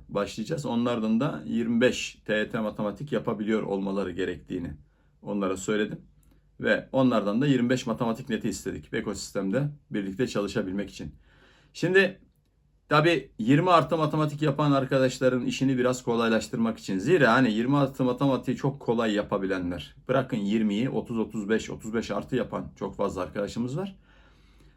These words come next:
Ama yirmi artı matematiği böyle ittire kaktıra yapan arkadaşlarımızın işini biraz kolaylaştırabilmek için Beko Sistem'de iki aydır T Y T yirmi artı mat videoları çekiyoruz. Haftada iki tane video yayınlıyoruz.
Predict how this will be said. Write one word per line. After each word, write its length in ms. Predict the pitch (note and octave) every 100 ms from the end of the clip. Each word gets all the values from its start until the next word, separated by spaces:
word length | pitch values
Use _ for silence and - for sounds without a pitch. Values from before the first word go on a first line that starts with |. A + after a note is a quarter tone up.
| _
Ama 340 | - B3 G#3 -
yirmi 280 | - C#3+ G#3
artı 260 | F#3+ D3+ F#3+
matematiği 540 | D#3+ D#3+ D#3+ D3+ C#3
böyle 200 | D3 C#3
ittire 340 | B2+ - D#3+
kaktıra 380 | D3+ - - A#2+
yapan 340 | A2+ G#2+ - D2 - _ _ _ _ _ _ _
arkadaşlarımızın 880 | - A#2+ C3 C#3 C3 - B2+ B2 B2
işini 320 | C3+ B2+ C#3 B2
biraz 220 | A#2 -
kolaylaştırabilmek 800 | A#2 A2+ A2 G#2 A#2 G#2+ A#2 B2+
için 200 | - D3
Beko 220 | A#2 B2+
Sistem'de 440 | B2 - C3 B2
iki 260 | A#2+ A2 D#3
aydır 440 | C3 G2 - - _ _ _ _ _ _ _ _ _
T 140 | - A#2
Y 180 | B2
T 100 | B2+
yirmi 320 | D#3 B2 B2 C3
artı 520 | A#2+ - D3+ D#3+ D3
mat 480 | - G2 A#2 - -
videoları 520 | F#2+ F#2 F#2 F2 F2
çekiyoruz. 580 | F#2 F#2+ - G2+ C3+ -
Haftada 580 | - G#2 - G#2+ A#2+ A#2+ -
iki 200 | - -
tane 340 | A2 G2 E2+
video 260 | E2+ F2+ G2+
yayınlıyoruz. 640 | G#2+ G#2 A2 A2 B2+ -